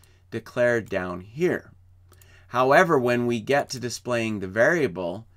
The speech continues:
using season, that variable is currently undefined because the code execution has not reached this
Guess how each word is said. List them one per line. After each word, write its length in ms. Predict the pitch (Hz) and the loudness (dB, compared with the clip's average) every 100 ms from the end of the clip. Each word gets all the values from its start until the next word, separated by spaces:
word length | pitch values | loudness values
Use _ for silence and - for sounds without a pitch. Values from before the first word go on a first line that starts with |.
| _ - | _ -10
using 380 | 107 98 98 | -8 -6 -8
season, 580 | 92 - 143 120 104 98 | -8 -4 -4 -4 -8 -10
that 180 | - 107 | -10 -6
variable 380 | 110 139 151 120 | -2 -2 0 -2
is 80 | 104 | -6
currently 520 | - 175 185 139 131 | -6 -4 -2 -2 -4
undefined 580 | 120 113 - 110 104 92 | -2 -4 -4 -4 -4 -6
because 600 | 127 - - 190 180 143 | -10 -12 -4 -2 0 -2
the 60 | |
code 240 | 131 151 147 | -8 -2 0
execution 520 | 143 - 143 131 117 | -2 -4 -8 -8 -8
has 160 | 110 110 | -10 -2
not 320 | 120 123 - - - _ | 2 2 -2 -20 -20 _
reached 420 | 110 117 - - - | -4 -4 -4 -12 -18
this 400 | 95 110 98 | -8 -6 -6